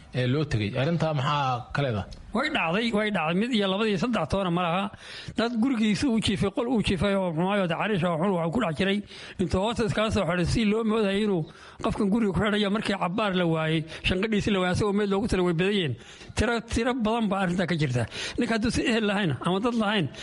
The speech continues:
Speaker 2: ama ders fiican oo wanaagsan u lahayn, oo meel iskaga jiro, xanuun baa jira, barashad baa jira, baahi baa jirta, dhibaataa jirta.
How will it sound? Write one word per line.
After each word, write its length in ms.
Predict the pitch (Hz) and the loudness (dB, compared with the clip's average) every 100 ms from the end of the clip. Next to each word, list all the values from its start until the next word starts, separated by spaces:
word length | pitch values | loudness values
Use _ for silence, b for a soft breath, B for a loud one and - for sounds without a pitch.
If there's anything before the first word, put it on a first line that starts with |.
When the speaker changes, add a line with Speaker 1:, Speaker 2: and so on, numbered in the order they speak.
| B B | B B
Speaker 2:
ama 180 | 170 185 | -2 0
ders 280 | 180 247 190 | 0 -2 -2
fiican 300 | - 196 226 | -2 0 0
oo 80 | 214 | 0
wanaagsan 320 | 196 185 190 233 | 2 0 0 0
u 160 | 226 | 0
lahayn, 280 | 196 214 160 - B B - | 0 0 -2 -4 B B -4
oo 120 | 175 | 0
meel 260 | 185 240 | 0 0
iskaga 360 | 214 202 202 226 - | 0 0 0 -2 0
jiro, 240 | 170 117 B B B | -2 -4 B B B
xanuun 260 | - 247 240 | -2 0 0
baa 140 | 180 | 0
jira, 180 | 156 160 | 0 0
barashad 280 | 165 208 202 | 0 0 2
baa 120 | 170 143 | 2 2
jira, 240 | 165 214 - B B B B - | 0 -2 -8 B B B B -2
baahi 320 | 165 190 196 | 0 2 0
baa 120 | 214 185 | 0 -2
jirta, 320 | - 143 190 208 B B | -4 -2 -2 -4 B B
dhibaataa 380 | 180 208 214 185 | -2 0 0 0
jirta. 280 | - 160 190 | 0 -2 -2